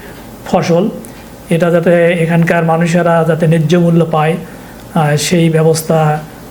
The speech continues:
করব। এবং সেই সঙ্গে এই কৃষিক্ষেত্রে আধুনিকায়ন এবং বৈজ্ঞানিক ভিত্তিতে, আহ, কৃষিকে আরও লাভবান করার জন্য, আহ, বিভিন্ন পদক্ষেপ আমি, আহ, গ্রহণ করব। সর্বোপরি শিক্ষা হচ্ছে জাতির মেরুদণ্ড।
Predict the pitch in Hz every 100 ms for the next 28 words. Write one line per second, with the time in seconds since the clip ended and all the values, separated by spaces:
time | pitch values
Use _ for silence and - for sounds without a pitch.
0 | - - - 160 151 160 208 - - -
1 | - 160 151 156 - 160 180 165 160 160
2 | 160 160 - - - - - - 156 151
3 | 151 - - - - 175 208 196 185 175
4 | 156 151 170 170 165 170 165 180 151 160
5 | 156 160 156 165 165 160 143 - 156 160
6 | 151 151 - - - - - 156 147 147
7 | 147 185 - 175 - 160 160 151 160 165
8 | 180 175 170 165 151 156 151 135 - -
9 | - 147 143 143 151 160 156 151 156 156
10 | 151 - 160 147 143 143 - - - -
11 | 143 139 147 143 147 - 139 143 - -
12 | - - - - 165 165 170 190 208 -
13 | 190 - 180 180 185 175 165 180 160 156
14 | 160 156 151